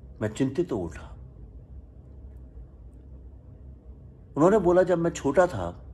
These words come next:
तो कश्मीर में हमेशा हमारी माँ ये बोलती थी कि बाहर मत जाओ, दंगे हो रहे हैं।"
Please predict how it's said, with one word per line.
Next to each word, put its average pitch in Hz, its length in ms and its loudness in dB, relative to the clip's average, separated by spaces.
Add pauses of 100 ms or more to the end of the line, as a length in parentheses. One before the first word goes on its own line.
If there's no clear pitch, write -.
(1400)
तो 151 60 0
कश्मीर 202 400 4
में 190 120 6
हमेशा 165 380 4
हमारी 156 240 4
माँ 123 240 4
ये 135 140 2
बोलती 120 340 0
थी 139 340 -6 (300)
कि 156 60 0
बाहर 131 300 2
मत 135 160 0
जाओ, 117 200 0
दंगे 107 340 0
हो 85 180 -4
रहे - 120 -14
हैं।" - 120 -18